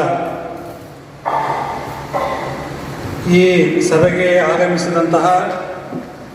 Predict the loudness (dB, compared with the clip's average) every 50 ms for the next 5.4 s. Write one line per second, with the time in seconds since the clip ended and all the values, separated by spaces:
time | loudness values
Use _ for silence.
0 | -16 -16 -16 -16 -16 -10 -2 2 2 4 4 4 2 2 0 0 -2 -2 -2 -2
1 | -2 -2 -2 0 0 0 0 0 0 2 4 4 4 4 4 4 2 2 2 0
2 | 0 0 2 2 2 2 2 4 4 4 4 4 2 2 2 4 2 2 0 0
3 | -2 -4 -4 -4 -6 -6 -8 -8 -10 -6 -2 0 4 4 4 4 4 2 0 0
4 | 2 2 2 4 4 4 4 4 2 2 0 -2 -2 -4 -6 -4 -2 0 4 4
5 | 4 6 6 4 4 2 2 0